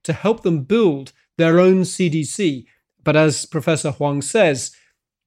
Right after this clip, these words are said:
it was then demoted, and in fact, during the last year in the covid pandemic, its boss was basically forced into retirement after he suggested that Chinese vaccines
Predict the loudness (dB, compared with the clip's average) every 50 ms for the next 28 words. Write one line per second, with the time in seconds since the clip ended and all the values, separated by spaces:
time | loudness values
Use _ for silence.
0 | -6 -6 -4 -2 -2 -2 0 0 0 0 -2 -2 -2 2 2 2 2 2 -2 -4
1 | -4 -6 -6 -8 -6 -4 -4 -4 -4 -4 -4 -2 0 2 2 0 0 -2 0 0
2 | 0 0 0 -2 -2 -2 -2 -2 -2 -2 -2 0 0 0 -2 -2 0 0 -2 -2
3 | -4 -6 -8 -10 -4 _ 2 2 2 0 -2 -6 -4 -2 -2 -2 -2 -6 -8 -4
4 | 0 2 2 2 2 0 -2 -4 -4 -4 -6 -6 -8 -6 -2 0 0 0 0 -2
5 | -6 -10 -14 _ _ _ _ _ _ 0 0 0 0 0 -4 -2 -2 -2 -2 -4
6 | -6 -2 0 2 2 2 -2 -6 -8 -10 -10 -10 -6 -2 0 0 2 0 0 -2
7 | -2 -2 -2 -2 -4 -4 -4 -4 -4 -4 -6 -10